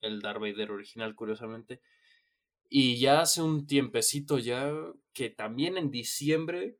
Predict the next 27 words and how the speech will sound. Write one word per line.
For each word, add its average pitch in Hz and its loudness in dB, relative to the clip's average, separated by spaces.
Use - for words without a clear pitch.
que 127 -2
nos 113 -6
abandona 110 -2
la 104 -10
princesa 110 -2
Leia, 120 -4
Carrie 107 -6
Fisher. 127 -8
Así 123 -8
que, 120 -6
no 120 -8
sé, 120 -4
podría 120 2
uno 123 0
decir 113 -2
que 110 0
en 107 -10
diciembre 113 -4
no, 113 -4
definitivamente 113 -4
no 120 -6
es 117 -4
un 120 -8
buen 117 0
momento 113 -4
para 110 -8
ser 113 -4